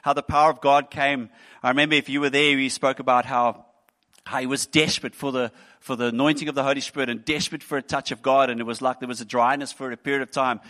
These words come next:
And then just how the Holy Spirit came upon him and touched him. And then how it didn't just touch him, but it fell amongst everyone else and friends, and people were experiencing just such a move of God. And, uh, I remember listening to that. Even in my office one day, I was listening to the preach,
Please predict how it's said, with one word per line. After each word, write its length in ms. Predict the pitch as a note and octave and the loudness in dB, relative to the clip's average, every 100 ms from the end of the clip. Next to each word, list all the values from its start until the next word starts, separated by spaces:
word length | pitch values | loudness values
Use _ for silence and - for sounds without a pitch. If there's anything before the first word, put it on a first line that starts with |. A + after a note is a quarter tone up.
| - - - | -20 -20 -8
And 100 | C#3 | -6
then 100 | C#3+ | -4
just 180 | D3 D#3 | -4 -2
how 160 | D3 | 0
the 120 | C#3+ | 0
Holy 160 | B2+ C#3 | 0 -2
Spirit 280 | - D3 - | -2 -8 -4
came 180 | C#3+ C3+ | -4 -4
upon 280 | - C#3 | -4 -4
him 80 | C#3 | -4
and 100 | B2+ | -6
touched 320 | - C#3 - | -6 -6 -6
him. 120 | C#3+ B2 | -8 -6
And 100 | B2+ | -6
then 160 | B2+ - - - | -6 -10 -14 0
how 160 | C#3+ | 0
it 100 | C#3 | 2
didn't 200 | D3 E3+ | -4 -6
just 280 | E3 E3+ - | -6 -6 -4
touch 300 | G3 C3+ - | -2 -2 -2
him, 120 | E3 | -6
but 120 | C3 | -6
it 80 | B2+ | -10
fell 380 | - - D#3+ D#3+ | -10 -2 0 0
amongst 380 | C#3 C3+ - - | -4 -6 -8 -6
everyone 320 | E3 D#3+ D3 | -4 -2 0
else 260 | C#3+ D3+ - | 0 0 -2
and 120 | B2 | -8
friends, 400 | - F3 E3 C3+ | -2 0 0 -4
and 140 | B2+ A#2 | -10 -10
people 260 | D3+ D#3+ | -10 -6
were 120 | C#3+ | -4
experiencing 640 | B2 - D#3 D3 C#3+ - B2 - - - | -6 -8 -6 -6 -6 -8 -10 -12 -18 -8
just 160 | D3 | -2
such 220 | D#3+ D3 | -2 -2
a 40 | C#3+ | -4
move 240 | C3+ C#3+ | -4 -4
of 140 | C3 - | -6 0
God. 420 | B2 A#2+ F#2+ - - - - - | 2 4 0 -6 -20 -20 -20 -10
And, 340 | B2 B2 A#2+ | -4 -4 -2
uh, 280 | B2 A#2+ A#2 - | 2 2 2 0
I 200 | C3+ C#3+ | 0 0
remember 260 | D#3+ F#3+ | 0 -2
listening 340 | E3 E3 G3+ E3+ | -2 -2 -6 -6
to 120 | D3 | 0
that. 280 | C#3+ B2+ - | 0 -2 -8
Even 260 | D3 D#3 | -8 -8
in 160 | D3+ C#3+ | -6 -2
my 200 | C3+ C3 | 2 4
office 340 | D3 F3+ D#3+ | 2 0 -4
one 140 | C#3+ C3+ | -2 0
day, 80 | B2+ | 2
I 80 | |
was 140 | A#2+ A2+ | 0 -2
listening 300 | C3 - C#3+ | -8 -8 -10
to 120 | C#3 | -10
the 80 | B2 | -12
preach, 460 | - D3 C3+ - | -8 -8 -8 -14